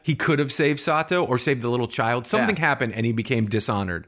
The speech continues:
Speaker 2: But he doubled down on evil is what the important thing is, because I'm trying to
Speaker 1: Chozen did.
Speaker 2: Yeah, Chozen, Chozen Taguchi, the nephew, is like, "Dude, this fight needs to happen. Why are you guys getting all soft? Why am I the only evil?"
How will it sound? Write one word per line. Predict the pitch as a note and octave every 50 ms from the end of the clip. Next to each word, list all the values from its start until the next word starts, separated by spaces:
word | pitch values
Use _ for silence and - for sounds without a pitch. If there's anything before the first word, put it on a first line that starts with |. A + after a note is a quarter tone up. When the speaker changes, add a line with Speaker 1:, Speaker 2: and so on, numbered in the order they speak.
| _ -
Speaker 2:
But | B2+ C3+
he | D#3+ F3
doubled | D#3 E3+ F3+ F#3 F#3 G3 E3
down | F3 E3+ E3+ E3+
on | E3 D#3+ D#3
evil | D#3+ D#3+ D3+ C3 B2 A#2+ A#2
is | A#2 G#2
what | G2 A#2 A2+
the | - B2
important | A#2+ G2+ - C3+ C3+ C#3 A2+ A2
thing | - A2 G#2+ G2 G2
is, | G2 G2 F#2
because | G#2 G2 - G2 G2+
I'm | G#2+
trying | G2+ - C3+ B2+ B2 A#2+ A2
to | - - A2 G#2
Speaker 1:
Chozen | D3 D3 C#3+ A2+ A2 G2
did. | F#2 F2 D#2 - - -
Speaker 2:
Yeah, | G2+ E2+
Chozen, | - - D#3 F3+ E3 E3 E3+ D3 C3 - -
Chozen | - - F3+ G#3 F3+ G3+
Taguchi, | E3+ D3 A#2 B2+ A#2+ - - A#2+
the | A2 A2
nephew, | G#2+ G2+ F#2+ - F#2+ F#2 F#2 F#2 - - - _ _
is | - A2 F#2+
like, | G#2+ A2 G#2 -
"Dude, | - C4+ C4 B3+ A#3+ A3+ G3+
this | F3 D3
fight | - - G#3+ G#3
needs | G3 G3 - -
to | E3
happen. | D3+ D#3 D#3 D3+ C#3+ D#3 D3 C3+ C3
Why | C3 C#3+ D3+
are | E3+
you | E3+
guys | D#3+ D#3+ D#3+ D3+
getting | - F#3 E3
all | D#3 D3 C#3+
soft? | - - - D#3+ D3 C#3+ C3+ B2+ -
Why | B2+ C3 C#3+ D#3
am | D3 C#3+
I | D3 D3 C#3+
the | C#3+ C#3
only | C3+ C3+ C3
evil?" | C3+ C#3 C3+ A#2+ A2 G#2 F#2